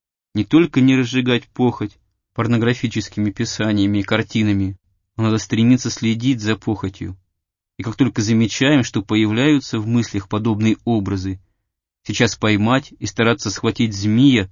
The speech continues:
за шею возле головы его и размозжить ему голову, ибо если это не сделаем, то змей незаметно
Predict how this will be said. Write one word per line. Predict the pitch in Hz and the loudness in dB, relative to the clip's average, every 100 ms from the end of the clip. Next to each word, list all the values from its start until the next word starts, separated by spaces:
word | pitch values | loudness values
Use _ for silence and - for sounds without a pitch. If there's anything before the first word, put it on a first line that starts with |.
| _ 104 | _ -6
за | 98 | -6
шею | 110 - 127 120 95 | -4 -2 2 2 2
возле | 104 101 104 | 0 0 0
головы | 104 107 104 143 | 2 0 2 4
его | 127 98 95 - _ _ _ - | 4 2 -2 -4 _ _ _ -4
и | 113 | 0
размозжить | 117 110 110 107 101 147 | 2 2 2 0 0 0
ему | 131 127 | 2 2
голову, | 113 104 107 98 92 90 95 _ _ _ _ - | 0 0 2 2 -2 -6 -12 _ _ _ _ -6
ибо | 113 110 | 0 2
если | 117 113 107 | 2 0 -2
это | 107 107 | -2 0
не | 107 | 0
сделаем, | 98 95 131 143 101 92 _ _ _ | -2 0 2 4 2 -2 _ _ _
то | 107 | -4
змей | 101 110 131 151 | -2 2 4 6
незаметно | 135 110 110 104 98 - 92 | 4 0 -2 -2 -4 -8 -14